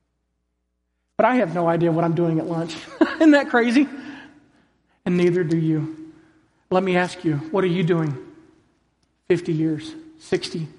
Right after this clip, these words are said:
eighty, a hundred years, a thousand years from now? Because what you do here on earth does matter. It does affect eternity.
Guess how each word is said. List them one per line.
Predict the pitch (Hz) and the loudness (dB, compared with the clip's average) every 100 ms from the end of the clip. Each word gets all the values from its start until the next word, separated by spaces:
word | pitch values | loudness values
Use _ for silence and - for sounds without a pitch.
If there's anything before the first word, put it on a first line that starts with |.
| _ _ - | _ _ 0
eighty, | 180 170 165 | 2 2 0
a | |
hundred | 151 175 175 170 | 0 2 0 0
years, | 175 160 | -2 -2
a | 185 | -4
thousand | - 190 190 175 180 180 | 0 2 2 -2 -6 -6
years | 170 | -8
from | - 175 | -8 -12
now? | 170 160 165 _ _ _ _ _ _ _ _ _ _ _ _ _ _ _ - | -12 -14 -18 _ _ _ _ _ _ _ _ _ _ _ _ _ _ _ -4
Because | 180 180 | 0 2
what | 185 247 | 0 0
you | 208 | 0
do | 208 202 | 2 2
here | 196 | 0
on | 185 | 0
earth | 185 202 - | 0 0 0
does | 175 180 | 0 2
matter. | 175 170 170 143 - - - _ _ _ _ _ _ _ _ _ _ _ _ _ _ - | 2 0 0 -4 -12 -20 -20 _ _ _ _ _ _ _ _ _ _ _ _ _ _ -6
It | 170 | 2
does | 180 175 | 4 2
affect | 175 - 165 - - - _ _ _ _ _ | -2 -2 -4 -4 -16 -20 _ _ _ _ _
eternity. | 175 165 180 165 151 139 | -2 0 0 0 0 -2